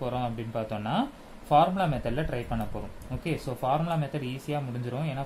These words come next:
formula recollect பண்ணாலே easy நம்ம போட்டுற முடியும். So, formula மெத்தட் அடுத்து try பண்ணி பார்ப்போம்.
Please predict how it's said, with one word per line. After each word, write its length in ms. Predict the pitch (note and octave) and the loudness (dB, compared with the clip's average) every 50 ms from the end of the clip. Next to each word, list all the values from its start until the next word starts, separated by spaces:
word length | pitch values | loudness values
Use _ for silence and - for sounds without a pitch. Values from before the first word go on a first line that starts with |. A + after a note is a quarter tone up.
| - | -2
formula 340 | C3 B2+ C3+ C#3 D3 D3 C#3 C3 B2 | -2 -2 -2 -2 -2 -2 -2 -4 -4
recollect 360 | B2 A#2+ - B2+ A#2+ A2+ - - | -6 -6 -6 -6 -6 -6 -4 -4
பண்ணாலே 440 | A#2 A2+ A2+ A2+ A#2+ C#3+ F3 A3+ B3+ - - - - - - - - C#3 | -2 0 0 0 0 0 0 0 -2 -4 -10 -16 -16 -16 -12 -8 -8 -6
easy 200 | C3+ - D3+ C#3+ C#3 | -4 -4 -2 -2 -2
நம்ம 140 | C3 B2 A2+ - | -2 -2 -2 -2
போட்டுற 260 | B2 A#2+ A#2+ - B2 A#2 | -2 -2 0 0 -2 -2
முடியும். 240 | G#2+ G#2 G2+ G#2 - - - | -2 -4 -6 -8 -10 -10 -8
So, 120 | C3 B2 - | -6 -4 0
formula 360 | - B2 C3 C#3+ D3 D3 D3 C3+ B2 | 2 2 4 4 2 2 0 0 0
மெத்தட் 240 | A#2 B2 A2+ A2+ A2 | -2 0 0 0 0
அடுத்து 200 | A#2 - C3 A#2+ B2 | -2 -2 -4 -2 -2
try 120 | A#2 A2+ A2+ | -2 -2 -2
பண்ணி 160 | A#2 A2+ A2+ - G#2+ | -2 -4 -2 -2 -2
பார்ப்போம். 380 | G#2 - - A2+ C3+ F#3+ A3 | -2 -2 -2 -2 -2 -2 -2